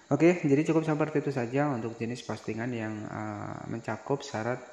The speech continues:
untuk monetisasi bonus. Ada lima, ada foto publik, ada teks, video siaran langsung, video pendek, dan juga video panjang. Ya, serta di sini, eh, itu saja teman-teman ya.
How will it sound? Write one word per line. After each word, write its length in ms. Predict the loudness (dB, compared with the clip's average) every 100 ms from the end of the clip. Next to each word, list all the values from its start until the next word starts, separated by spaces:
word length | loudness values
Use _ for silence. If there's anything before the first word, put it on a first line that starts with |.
| -12
untuk 400 | -8 -8 -6 -8
monetisasi 540 | -6 -8 -8 -12 -12 -8
bonus. 420 | -6 -4 -6 -6
Ada 220 | -6 -4
lima, 400 | -4 -4 -2 -2
ada 160 | -4 -8
foto 320 | -10 -8 -8
publik, 480 | -8 -4 -2 -2 -4
ada 160 | -6
teks, 380 | -6 -4 -6 -6
video 240 | -8 -4 -4
siaran 320 | -6 -8 -8
langsung, 400 | -8 -4 -4 -4
video 240 | -4 -4
pendek, 400 | -4 -4 -2 -2
dan 160 | -4 -4
juga 240 | -4 -6
video 320 | -6 -8 -8
panjang. 560 | -6 -6 -4 -4 -4 -6 -12 -20 -20 -20 -20 -20 -6
Ya, 240 | 0 2 2
serta 560 | -2 -2 0 2 2
di 160 | 2 -2
sini, 640 | -2 -4 -2 0 0 0
eh, 260 | -2 -4 -2
itu 160 | -2 -2
saja 340 | -4 -2 -2
teman-teman 360 | -4 -6 -8 -6
ya. 100 | -6